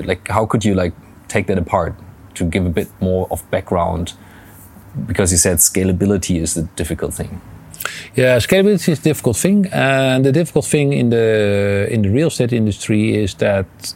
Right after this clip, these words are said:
Speaker 2: that, that forty percent comes from existing buildings.
Speaker 1: Mm-hmm.
Speaker 2: And, uh, most of the focus at the moment is on new buildings.
Speaker 1: Mm-hmm.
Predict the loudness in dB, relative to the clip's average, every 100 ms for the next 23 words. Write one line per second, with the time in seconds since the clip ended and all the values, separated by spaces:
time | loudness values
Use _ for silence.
0 | -10 -10 -6 -2 -2 0 -2 -2 -2 0
1 | 0 0 -2 0 0 0 -2 -2 0 -2
2 | 2 2 0 0 0 2 2 -2 -4 -16
3 | -14 -12 -12 -16 -20 -20 -2 2 2 2
4 | 2 2 2 2 2 2 2 2 2 2
5 | 2 2 0 0 2 2 2 0 0 2
6 | 2 0 0 0 0 2 2 2 2 2
7 | 2 0 -2 -18 -20 -10 -6